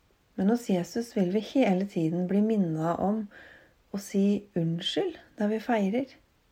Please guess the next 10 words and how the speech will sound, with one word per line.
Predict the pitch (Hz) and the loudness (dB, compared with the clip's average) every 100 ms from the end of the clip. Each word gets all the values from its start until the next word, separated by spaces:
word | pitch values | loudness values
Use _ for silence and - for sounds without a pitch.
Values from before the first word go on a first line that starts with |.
| _ - | _ 2
feiler, | 233 208 202 - - - - - - - _ _ _ _ - | 4 6 4 0 -6 -14 -20 -20 -20 -20 _ _ _ _ 4
og | 220 | 6
igjen | 220 233 262 285 | 8 8 8 4
og | - 214 | 2 4
igjen | 208 196 214 214 - _ _ 202 | 4 4 2 -2 -14 _ _ 2
vende | 220 180 156 170 | 4 4 2 0
oss | 196 - - 180 | -4 -10 -8 -4
mot | 175 190 - - | -4 -6 -12 -8
det | 202 | -6
gode. | - 196 185 | -2 -2 -2